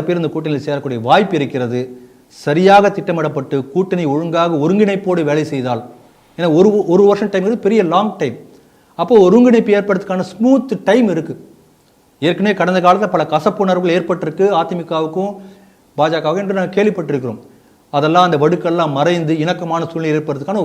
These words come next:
வாய்ப்பாக இதை நம்ம பார்க்க முடியும். So இந்த ஆங்கிளில் பார்க்கும்போது இது ஒரு நல்ல ஒரு வாய்ப்பு என்று கருத வாய்ப்பு இருக்கிறது. ஆனால் இப்ப நம்ம எதுவுமே ப்ரெடிக்ட் பண்ண முடியாது. வரக்கூடிய காலகட்டங்களை இதே போல தொடர்ந்து, அமித்ஷா அவர்கள் பெரிய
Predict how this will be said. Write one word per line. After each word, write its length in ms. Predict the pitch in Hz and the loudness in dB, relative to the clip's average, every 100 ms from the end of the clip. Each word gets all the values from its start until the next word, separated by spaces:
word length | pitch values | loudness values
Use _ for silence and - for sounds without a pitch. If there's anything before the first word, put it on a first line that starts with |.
| 135 | 2
வாய்ப்பாக 520 | 208 254 - 202 220 | 4 4 4 4 4
இதை 100 | 175 185 | 0 -2
நம்ம 120 | 190 147 | -2 -4
பார்க்க 240 | 127 113 | -6 -10
முடியும். 200 | 101 107 _ _ _ _ - | -16 -18 _ _ _ _ -2
So 60 | 190 | 0
இந்த 120 | 202 220 | 4 2
ஆங்கிளில் 320 | 226 226 202 170 | 4 2 0 -2
பார்க்கும்போது 480 | 160 151 131 127 180 - - - - | -2 -4 -6 -4 -6 -8 -20 -20 -6
இது 120 | 180 | -4
ஒரு 60 | 160 | -2
நல்ல 120 | 175 196 170 | 0 0 0
ஒரு 100 | 143 | 0
வாய்ப்பு 240 | 143 147 147 | 0 -2 -6
என்று 120 | 139 - | -6 -4
கருத 180 | 139 160 139 | -4 -2 -2
வாய்ப்பு 220 | 147 170 147 | -2 -4 -6
இருக்கிறது. 360 | 120 120 117 139 - - _ - | -6 -6 -6 -8 -12 -20 _ -6
ஆனால் 200 | 143 175 139 | -2 -2 -4
இப்ப 160 | - 190 | -2 0
நம்ம 140 | 165 | 0
எதுவுமே 180 | 175 190 | 0 -2
ப்ரெடிக்ட் 240 | 165 190 190 | -2 -4 -4
பண்ண 120 | 147 135 | -6 -4
முடியாது. 380 | 147 151 123 135 - - _ _ _ - 147 | 0 0 0 -6 -10 -20 _ _ _ 0 4
வரக்கூடிய 420 | 226 226 214 175 - | 4 4 4 4 4
காலகட்டங்களை 560 | 170 190 175 165 147 139 147 | 2 4 0 -4 -2 0 4
இதே 140 | 214 190 | 4 4
போல 160 | 175 156 151 | 0 -2 -2
தொடர்ந்து, 340 | 175 196 180 131 - - - _ _ _ _ - | 0 2 0 0 -6 -18 -20 _ _ _ _ -8
அமித்ஷா 280 | 139 131 170 | -8 -4 -4
அவர்கள் 300 | 160 165 160 | -2 -4 -4
பெரிய 160 | 151 | -2